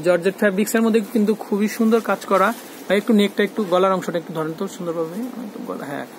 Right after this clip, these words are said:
তো আমি একটু আমাদের subscriber বা viewer যারা আছেন, আমি একটু গলার অংশটা দেখাচ্ছি। আপনারা দেখতে পাচ্ছেন, এটা হচ্ছে হালকা কালারের মধ্যে কিন্তু,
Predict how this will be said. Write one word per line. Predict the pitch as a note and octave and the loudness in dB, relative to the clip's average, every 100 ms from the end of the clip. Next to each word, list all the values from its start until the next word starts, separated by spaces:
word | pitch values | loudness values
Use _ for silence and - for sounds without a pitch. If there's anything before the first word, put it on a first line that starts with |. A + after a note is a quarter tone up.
| - - - | -18 -18 -4
তো | F#3 | -2
আমি | |
একটু | G3 A3+ | 4 4
আমাদের | G#3+ G#3 G#3+ | 4 4 4
subscriber | - F#3+ - G3 G3+ | 4 -2 0 2 2
বা | F#3+ | 2
viewer | F3 F3+ F3+ | 2 2 2
যারা | F3+ E3+ | 2 2
আছেন, | E3+ F#3+ | 2 0
আমি | F3 | -2
একটু | F3 | 0
গলার | E3 F3+ F#3+ | 2 2 2
অংশটা | F#3 F#3+ | 0 -2
দেখাচ্ছি। | F#3 F3+ F#3 - G#3 | -2 -2 -4 0 0
আপনারা | F#3 F3+ | 2 0
দেখতে | F3+ F#3+ | -2 -2
পাচ্ছেন, | F#3+ G3 | -2 -2
এটা | F#3+ | -4
হচ্ছে | G3 | -4
হালকা | F3 E3+ F#3+ | 0 2 2
কালারের | G3 G3+ G3+ | 4 4 2
মধ্যে | F#3+ | 2
কিন্তু, | G3 G3 | 0 0